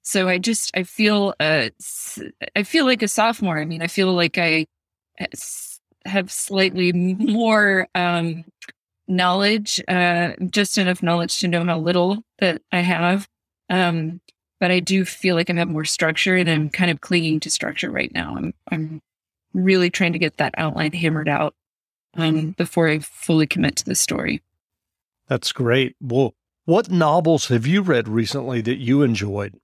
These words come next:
Speaker 1: Um, the last one I read, let's see, I've read a couple in the last couple of weeks. I read Nickel Boys, Colson Whitehead,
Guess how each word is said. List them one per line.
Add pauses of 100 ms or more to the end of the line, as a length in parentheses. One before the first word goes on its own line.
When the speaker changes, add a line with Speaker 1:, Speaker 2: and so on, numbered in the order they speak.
(1300)
Speaker 1:
Um, (240)
the (280)
last
one
I (160)
read,
let's
see,
I've
read
a
couple
in
the
last
couple
of
weeks.
I
read
Nickel
Boys, (520)
Colson
Whitehead,